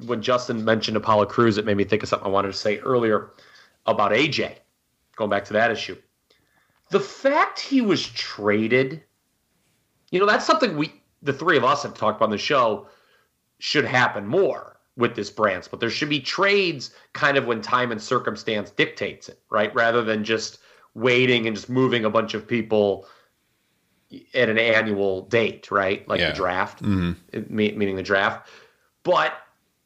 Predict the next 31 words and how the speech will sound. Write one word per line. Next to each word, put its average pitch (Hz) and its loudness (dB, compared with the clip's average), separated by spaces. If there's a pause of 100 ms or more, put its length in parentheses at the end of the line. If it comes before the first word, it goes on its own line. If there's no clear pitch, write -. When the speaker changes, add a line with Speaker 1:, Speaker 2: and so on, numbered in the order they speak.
Speaker 1:
the 139 -2
fact 247 0
is, 202 -2
they 160 0
don't 220 -2
really 107 2
move 110 0
people 196 0
like 185 2
that 175 4
and 107 -8
do 104 0
those 143 2
trades. 170 0 (800)
Is 151 0
the 127 0
fact 226 -2
that - -2
A 139 2
J 123 2
was 107 -2
traded, 107 0
does 95 -10
that 143 0
kind 233 0
of, 147 0
like, 107 -4 (260)
seem 117 -4
to 85 -4 (260)
back 107 0 (140)
up 101 0